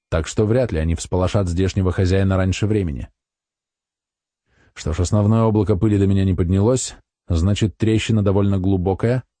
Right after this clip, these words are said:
так что вопрос в том, есть ли здесь дно и сколько будет ответвлений и от норков,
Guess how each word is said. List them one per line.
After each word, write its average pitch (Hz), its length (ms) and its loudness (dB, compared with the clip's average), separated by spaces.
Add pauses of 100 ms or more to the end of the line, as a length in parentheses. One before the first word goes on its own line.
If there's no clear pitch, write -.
(540)
так 87 200 -2
что 101 200 0
вопрос 98 420 2
в - 120 -16
том, 107 160 2
есть 104 300 2
ли 101 80 2
здесь 92 300 2
дно 101 260 0
и 95 40 2
сколько 98 320 0
будет 95 240 0
ответвлений 95 560 0
и 95 160 -6
от 90 200 -2
норков, 117 500 -4